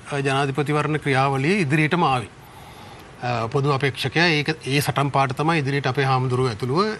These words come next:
ඉස්සරහට ගෙනාවේ. අ, හිටපු ජනාධිපතිතුමාගේ පැත්තෙන් ගත්තම එතුමා දැන්වීම් දැම්ම තමයි පත්තරවල, රූපවාහිනිවල. හැබැයි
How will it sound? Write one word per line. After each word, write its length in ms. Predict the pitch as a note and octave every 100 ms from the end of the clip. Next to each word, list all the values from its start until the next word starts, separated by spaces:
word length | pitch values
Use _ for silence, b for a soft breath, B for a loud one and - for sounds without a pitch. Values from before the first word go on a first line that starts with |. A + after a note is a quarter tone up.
| - C3+
ඉස්සරහට 380 | - C3+ C#3+ D3
ගෙනාවේ. 380 | B2+ A2 G2 - - B B B B B B -
අ, 120 | - B2+ A#2 A2 G#2
හිටපු 260 | C3+ E3+
ජනාධිපතිතුමාගේ 680 | F#3 F#3 F#3+ F#3 F#3+ F3+ E3
පැත්තෙන් 320 | E3+ - D#3
ගත්තම 380 | C#3 C3 C#3+ G3+ A3+
එතුමා 640 | F3+ E3 E3+ G#3 A3 F#3+ - - B B B B - - A2
දැන්වීම් 520 | G#2 A2+ D3+ F#3+ G3
දැම්ම 220 | F3+ E3+ D#3
තමයි 280 | D3 D#3 C#3
පත්තරවල, 540 | C3 - B2+ A#2+ A2 A#2+ E3+ F3 C#3+
රූපවාහිනිවල. 680 | D#3+ C#3+ D3+ C#3+ B2+ B2 D#3+
හැබැයි 500 | C#3+ D3+ A#3 A#3